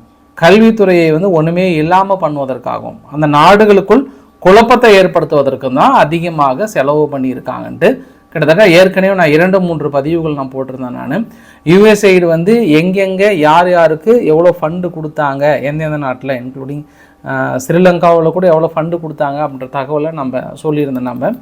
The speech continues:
அதுல இன்னொரு ஒரு ஆச்சரியம் அளிக்கக்கூடிய விஷயம் என்னவென்றால், ஆ, ஜார்ஜ் சோரஸ் தான் இத்தனை நாள் எல்லாம் ஃபண்டு கொடுத்தாங்க அப்படின்னா, ஜார்ஜ் சோரஸுக்கு யூ எஸ் எய்டு தான் ஃபண்டு கொடுத்துருக்கு.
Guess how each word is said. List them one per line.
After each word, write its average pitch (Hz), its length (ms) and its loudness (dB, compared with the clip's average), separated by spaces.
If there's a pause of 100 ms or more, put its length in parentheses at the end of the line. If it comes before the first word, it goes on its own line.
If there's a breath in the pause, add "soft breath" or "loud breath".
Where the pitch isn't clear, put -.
(500 soft breath)
அதுல 156 320 4
இன்னொரு 226 440 6
ஒரு 196 260 6
ஆச்சரியம் 190 540 4
அளிக்கக்கூடிய 175 440 -2
விஷயம் 160 300 -6
என்னவென்றால், 143 760 2 (720 soft breath)
ஆ, 139 280 0
ஜார்ஜ் 220 760 4
சோரஸ் 226 460 4
தான் 220 500 4
இத்தனை 180 300 -2
நாள் 190 180 2
எல்லாம் 185 240 2
ஃபண்டு 190 260 0
கொடுத்தாங்க 170 460 -4
அப்படின்னா, 147 580 -2 (140)
ஜார்ஜ் 202 640 2
சோரஸுக்கு 202 760 2 (420 soft breath)
யூ 202 220 4
எஸ் 226 180 4
எய்டு 202 280 4
தான் 220 40 -8
ஃபண்டு 180 220 2
கொடுத்துருக்கு. 147 800 -2